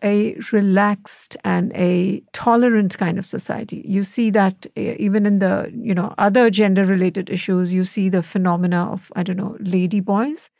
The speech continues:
which is, which is different. I mean, I can think of many other conservative Asian societies which would re-, react very differently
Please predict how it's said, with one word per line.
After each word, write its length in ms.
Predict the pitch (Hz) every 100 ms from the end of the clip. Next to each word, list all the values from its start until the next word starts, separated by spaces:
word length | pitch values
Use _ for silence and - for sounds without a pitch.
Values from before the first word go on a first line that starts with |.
| _ _ -
which 120 | 190
is, 180 | 247 -
which 200 | 214 240
is 120 | 285 247
different. 300 | 262 226 180
I 80 |
mean, 220 | 196 208 -
I 80 | 196
can 180 | 196 233
think 160 | 240 233
of 160 | 220
many 260 | 208 208 233
other 360 | 208 208 220 -
conservative 680 | - 202 185 202 196 233 214
Asian 280 | 190 185 196
societies 600 | 190 208 196 180 208 190
which 160 | 190 -
would 200 | 190 -
re-, 180 | 202 -
react 360 | 202 208 220 -
very 280 | 196 214 208
differently 540 | 190 185 185 185 170